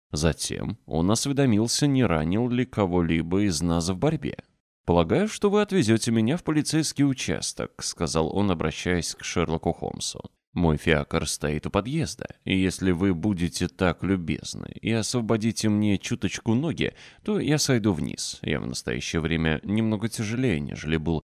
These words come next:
в дни моей юности, и нести меня будет слишком трудно». Грегсон и Лестрет обменялись быстрыми взглядами, удивляясь подобной дерзкой просьбе.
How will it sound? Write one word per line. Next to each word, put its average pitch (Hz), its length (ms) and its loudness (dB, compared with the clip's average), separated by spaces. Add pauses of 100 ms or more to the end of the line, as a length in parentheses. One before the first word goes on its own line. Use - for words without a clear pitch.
(100)
в 80 200 -2
дни 87 180 4
моей 80 340 4
юности, 85 520 -2
и 60 100 -6
нести 71 400 -4
меня 95 240 -2
будет 120 320 -4
слишком 107 520 -2
трудно». - 380 -10 (720)
Грегсон 90 580 2
и 185 140 -2
Лестрет 160 520 0
обменялись 117 560 0
быстрыми 127 460 0
взглядами, 98 640 -4
удивляясь 78 600 0
подобной 85 480 2
дерзкой 80 520 -2
просьбе. 50 560 -8